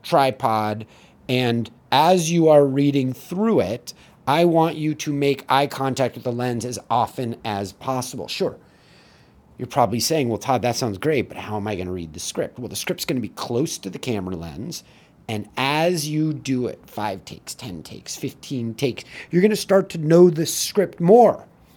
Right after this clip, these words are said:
Now, did you just say to yourself, "Fifteen scripts? I thought you were just gonna teach me how to use a teleprompter and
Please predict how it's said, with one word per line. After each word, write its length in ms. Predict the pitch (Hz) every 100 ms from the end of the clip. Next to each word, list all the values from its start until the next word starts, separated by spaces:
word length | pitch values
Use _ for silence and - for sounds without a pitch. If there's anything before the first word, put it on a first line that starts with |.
| _ - - - - 160
Now, 60 |
did 180 | 170 165
you 80 | 180
just 280 | 214 202 -
say 180 | 220
to 60 | 202
yourself, 640 | 170 139 139 104 101 - _ _ _
"Fifteen 680 | - 214 208 - 196 127
scripts? 800 | 110 - - 139 165 - - - - _ _ _ _ _ _ _ _ -
I 40 | -
thought 160 | 190
you 80 | 175
were 40 |
just 180 | 151 147
gonna 140 | 151 123
teach 300 | 165 139 143
me 80 |
how 100 | 131
to 60 | 123
use 220 | 117 117
a 40 | 90
teleprompter 600 | 147 180 147 117 101 113
and 400 | 131 117 117 110